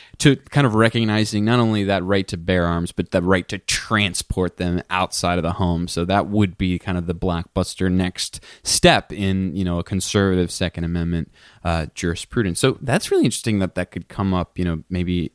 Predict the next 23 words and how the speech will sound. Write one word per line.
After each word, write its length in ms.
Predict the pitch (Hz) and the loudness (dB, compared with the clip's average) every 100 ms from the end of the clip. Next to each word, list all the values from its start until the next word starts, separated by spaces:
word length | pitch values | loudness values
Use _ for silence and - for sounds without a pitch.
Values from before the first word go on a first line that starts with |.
| - _ _ | -16 _ _
be 100 | 92 | -8
part 240 | - 90 | -2 0
of 80 | 85 | 0
the, 220 | 85 80 - | 0 -2 -2
the 140 | 85 | -4
docket 360 | 85 85 - - | -2 -4 -6 -4
next 280 | 98 - | -4 -4
term. 240 | - 82 80 | -6 -4 0
I'm 100 | 98 | 2
wondering 320 | 127 160 127 | 4 4 4
what 140 | 113 | 4
else, 300 | 110 107 - - - - - | 4 2 -4 -14 -20 -16 -2
uh, 80 | 95 | 2
what's 160 | 101 | 4
that 160 | - 101 | 2 0
second 380 | - 107 98 - | -2 -2 -2 -4
pool 180 | - 85 | -2 -2
that 160 | 85 | -2
you 100 | 76 | -2
were 80 | 87 | -2
referring 460 | 87 85 85 85 82 | 0 -2 -4 -4 -6
to 200 | - 85 | -2 -2
of, 160 | 82 | -2